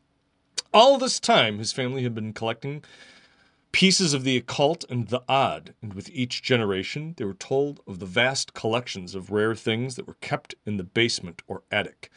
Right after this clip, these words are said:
some of them locked away and under key, for very good reason. And yet each man of the house was given papers and diaries that spoke of each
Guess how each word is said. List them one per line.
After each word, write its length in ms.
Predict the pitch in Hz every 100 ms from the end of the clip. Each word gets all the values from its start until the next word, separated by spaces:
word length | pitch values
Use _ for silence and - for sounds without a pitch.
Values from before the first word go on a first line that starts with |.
| - - _
some 240 | - 120
of 140 | 120 107
them 220 | 113 110
locked 380 | 110 123 123 -
away 400 | 117 120 101 90
and 180 | 101 95
under 260 | 101 104
key, 460 | 98 - 117 92 90 _ _ _ _ _ _ _ _ _ _ _ _ _
for 60 | -
very 220 | 110 156
good 200 | 156 151
reason. 580 | 107 117 123 87 - - _ _ _ - -
And 120 | 139
yet 160 | 156 180
each 220 | 180 170
man 220 | 170 165
of 80 | 143
the 180 | 139 -
house 260 | 190 180
was 140 | 156 123
given 280 | 147 127
papers 520 | 120 - 147 143 151 139
and 100 | 127
diaries 540 | 123 120 123 127 120
that 160 | 98 -
spoke 480 | - - 139 -
of 160 | 104 98
each 220 | 117 -